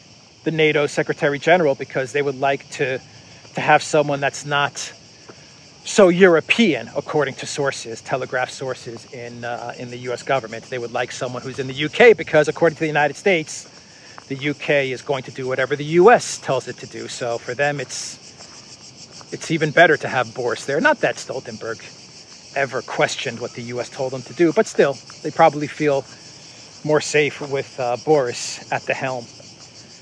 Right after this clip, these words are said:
So that's the clown world.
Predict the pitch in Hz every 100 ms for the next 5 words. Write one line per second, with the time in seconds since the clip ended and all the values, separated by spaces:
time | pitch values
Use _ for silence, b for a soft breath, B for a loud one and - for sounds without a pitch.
0 | B B B B B - - - - 226
1 | 220 240 - - - - - - - -
2 | - - - - - - - - - -
3 | - - 302 - - 151 135 143 143 143
4 | 147